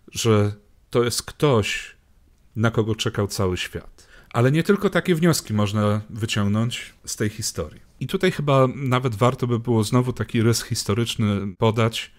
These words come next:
że w tamtych czasach Żydzi, oni ciągle czekali na Mesjasza, który zapewni im tylko tutaj ten ziemski, doczesny byt w taki, na odpowiednim poziomie. Mieli nadzieję na to, że przyjdzie Mesjasz,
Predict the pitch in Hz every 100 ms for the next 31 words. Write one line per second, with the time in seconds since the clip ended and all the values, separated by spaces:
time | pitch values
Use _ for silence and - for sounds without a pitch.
0 | _ 123 - 107 107 113 - - 139 160
1 | 139 - 123 - 87 - - _ _ _
2 | - 107 190 175 135 131 123 - 165 165
3 | 156 143 - - 131 120 113 113 110 120
4 | 117 - 120 117 120 - - - 110 107
5 | 110 123 117 120 117 107 104 120 117 110
6 | - 117 107 98 101 104 95 98 104 -
7 | - - 104 117 113 110 - 101 98 101
8 | 98 104 98 101 92 101 92 - - -
9 | 92 - 90 90 - - _ _ _ 110
10 | 117 113 120 113 113 110 113 98 92 78
11 | - _ _ _ _ - 113 131 175 156
12 | 117 120 113 107 - 101 101 98 - 139
13 | 117 107 98 98 92 - -